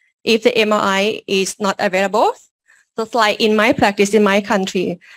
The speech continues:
M R I is not available in every hospital, so C T scan is also helpful. Plus the event index to calculate the maximum width of frontal horn, then divide by the measure of the inner table at the same place,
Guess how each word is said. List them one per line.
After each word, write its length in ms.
M 160
R 80
I 180
is 240
not 200
available 520
in 280
every 340
hospital, 720
so 260
C 200
T 120
scan 320
is 220
also 300
helpful. 600
Plus 360
the 160
event 280
index 440
to 180
calculate 520
the 80
maximum 680
width 320
of 220
frontal 340
horn, 440
then 340
divide 380
by 180
the 120
measure 400
of 240
the 100
inner 340
table 580
at 140
the 80
same 280
place, 420